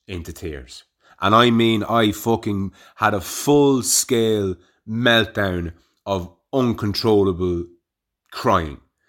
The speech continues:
Tears running down my fucking face. I was inconsolable. I'm fucking choking up here even recalling it. What the fuck is that all about, you might ask? Well, I don't know which episode it was, but I'm pretty fucking sure I mentioned that exact thing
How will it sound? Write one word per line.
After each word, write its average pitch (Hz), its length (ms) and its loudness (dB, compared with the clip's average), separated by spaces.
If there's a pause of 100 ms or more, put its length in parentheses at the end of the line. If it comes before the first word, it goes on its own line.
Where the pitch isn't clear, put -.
(240)
Tears 131 480 4 (220)
running 127 580 0
down 110 220 -4
my 98 80 -2
fucking 98 380 -8
face. 95 360 -4
I 98 80 -10
was 98 180 -6
inconsolable. 104 760 -2
I'm 92 100 -10
fucking 107 360 -8
choking 104 300 -2
up 95 140 -4
here 98 180 0
even 90 280 -4
recalling 85 400 0
it. 69 100 -16 (920)
What 120 220 0
the 117 60 -8
fuck 120 240 -2
is 104 60 -6
that 110 180 4
all 90 140 -2
about, 85 180 -6
you 80 80 -12
might 85 160 -8
ask? 73 280 -12 (360)
Well, 123 180 -4
I 131 80 2
don't 156 260 2
know 151 140 4
which 120 240 -2
episode 117 420 -4
it 110 40 -2
was, 113 320 0
but 113 100 -4
I'm 147 260 0 (160)
pretty 208 460 0
fucking 170 380 -4
sure 131 500 0 (540)
I 113 100 -6
mentioned 123 640 -2
that 107 140 0
exact 95 640 -2
thing 104 440 -6